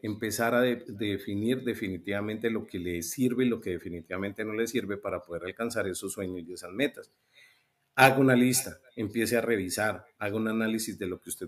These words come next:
quiere, póngase esas metas y empiece a desglosar qué procesos y qué pasos tiene que cumplir para poder llegar allá. Pero si usted es de las personas que se pone a soñar y no actuar, pues hombre, ¿cuándo va a lograr cumplir esos sueños? ¿Cuándo va a lograr cumplir con esas metas?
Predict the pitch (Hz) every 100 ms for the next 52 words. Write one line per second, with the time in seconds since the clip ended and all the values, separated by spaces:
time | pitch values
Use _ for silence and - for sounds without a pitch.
0 | - 113 101 92 98 98 107 120 107 117
1 | 117 107 107 101 90 95 90 104 101 113
2 | 113 113 98 - 95 107 104 104 95 98
3 | - - - 92 98 92 101 101 - 110
4 | 107 _ _ _ 127 120 120 110 110 98
5 | 92 85 80 82 85 90 92 104 113 -
6 | _ _ _ _ - 127 113 - 113 -
7 | 117 143 143 143 98 104 92 82 - -
8 | 104 101 104 113 123 135 123 101 98 95
9 | 90 - 104 95 104 - 135 - - _
10 | - 82 104 120 110 - _ _ - 123
11 | 131 131 127 123 123 117 120 120 117 113
12 | 117 104 117 101 - 104 113 117 113 113
13 | 110 - 101 104 101 - 107 104 104 110
14 | 110 -